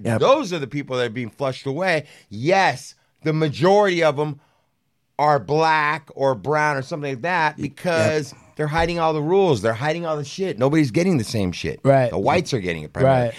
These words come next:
Speaker 2: And the whites that get kicked off or don't make it, they end up with all of us, and they're the same.
Speaker 3: And, and
Speaker 1: Yeah.
Speaker 3: don't get it twisted. If you're in a country, right, that's
Speaker 2: Mm-hmm.
Speaker 3: in the United States where we have, a,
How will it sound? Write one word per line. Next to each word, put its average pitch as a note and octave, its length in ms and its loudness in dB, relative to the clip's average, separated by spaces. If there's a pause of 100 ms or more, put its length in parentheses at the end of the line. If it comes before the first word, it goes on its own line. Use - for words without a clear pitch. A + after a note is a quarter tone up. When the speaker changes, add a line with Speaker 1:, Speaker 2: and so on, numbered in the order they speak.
(140)
Speaker 2:
And D3 140 2
the C#3+ 100 4
whites G#3 300 4
that G3 240 -4 (220)
get D3+ 240 -8
kicked - 300 -6
off G3 260 0
or D#3 60 -4
don't E3 180 -2
make G#3 280 -2
it, D#3 140 -4
they D#3 120 0
end G3 180 0
up E3 100 -2
with E3 140 -2
all D#3 200 4
of C#3+ 100 0
us, G#3 240 0 (180)
and C3+ 160 2
they're F3 160 -2
the D#3+ 100 -6
same. F3+ 560 -4 (240)
Speaker 3:
And, G#3+ 200 4
and A3 140 2
Speaker 1:
Yeah. - 40 -4
Speaker 3:
don't B3+ 180 4
get D4 160 -2
it B3+ 100 -6
twisted. B3+ 500 -2 (340)
If G#3 220 -2
you're C#4+ 220 0
in D4+ 80 -2
a B3+ 60 -4
country, A3 760 -4 (200)
right, F#3 340 2
that's D#4 240 4
Speaker 2:
Mm-hmm. F4 80 -4
Speaker 3:
in D4+ 80 0
the C4 60 2
United A3+ 380 0
States A#3+ 300 -4
where G3+ 100 0
we G#3+ 120 0
have, G3+ 160 2
a, F3 80 -2